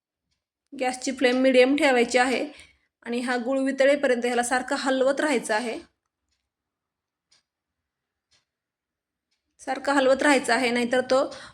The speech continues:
गूळ आपला खाली जळू शकतो. बघू शकता, आपला गूळ इथे पूर्णपणे वितळलेला आहे. थोडंसं पातळ झालं की गॅस बंद करून घ्यायचा आहे पूर्ण.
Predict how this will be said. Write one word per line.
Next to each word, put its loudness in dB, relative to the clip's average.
गूळ 4
आपला 4
खाली -2
जळू 8
शकतो. 0
बघू -8
शकता, -6
आपला 0
गूळ 0
इथे 0
पूर्णपणे 0
वितळलेला 2
आहे. 2
थोडंसं -10
पातळ -2
झालं 2
की -6
गॅस 2
बंद 0
करून 0
घ्यायचा -2
आहे -4
पूर्ण. -10